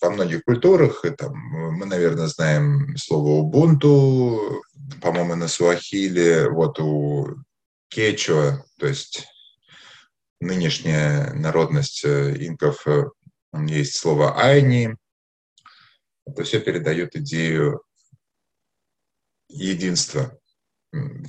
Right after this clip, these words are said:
того, что я не отличаюсь от окружающего мира. И в этом смысле настолько, насколько я могу чувствовать себя одухотворенным и одушевленным, я признаю эти качества за окружающим миром. То есть вот весь мир такой же, как и я, в такой же степени. И,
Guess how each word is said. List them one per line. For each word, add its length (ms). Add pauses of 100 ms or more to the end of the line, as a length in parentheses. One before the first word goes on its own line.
того, 300
что 220
я 180
не 100
отличаюсь 600
от 160
окружающего 600
мира. 300
И 320
в 180
этом 240
смысле 360
настолько, 380
насколько 360
я 80
могу 420 (560)
чувствовать 400
себя 320
одухотворенным 800
и 40
одушевленным, 800
я 320
признаю 520
эти 200
качества 400
за 200
окружающим 720
миром. 260 (240)
То 100
есть 120
вот 140
весь 200
мир 140
такой 320
же, 140
как 200
и 40
я, 140
в 80
такой 280
же 80
степени. 420 (1500)
И, 640